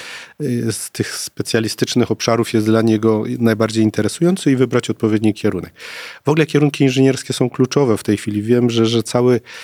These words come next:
mm, rozwój cywilizacyjny bazuje na postępie technologicznym, a postęp technologiczny głównie tworzą inżynierowie. No to są nie tylko oczywiście kierunki informatyczne, automatyka i robotyka, ale to jest również nowoczesne budownictwo, to jest architektura, to są,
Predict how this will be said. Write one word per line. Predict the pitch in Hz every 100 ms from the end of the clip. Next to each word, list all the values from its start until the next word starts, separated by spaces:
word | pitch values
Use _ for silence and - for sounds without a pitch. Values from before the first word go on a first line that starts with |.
| -
mm, | 113 110 107 104
rozwój | 110 117 147 151
cywilizacyjny | 151 123 123 117 113 107 - 143 127
bazuje | 117 113 131
na | 127
postępie | 120 123 - 123 -
technologicznym, | 95 - 95 92 90 - 101
a | 98
postęp | 120 143 135
technologiczny | 117 117 113 110 - 110
głównie | 113 113
tworzą | - 110 110
inżynierowie. | 107 101 107 104 85 - - - - - - - _ -
No | 123
to | 127
są | 135
nie | 135 127
tylko | 160 160 151 120 104 110 110
oczywiście | - 113 110
kierunki | - 113 110 -
informatyczne, | 110 - 107 107 - 131 - 113
automatyka | 104 - 110 110 110 - 110
i | 107
robotyka, | 107 104 - - 113
ale |
to | -
jest | 131 -
również | 143 135 123
nowoczesne | 123 110 - - 110
budownictwo, | 110 107 104 107 - 104
to | 98
jest | 101 -
architektura, | 101 - 107 - 110 104 101
to | - 104
są, | 98 - 104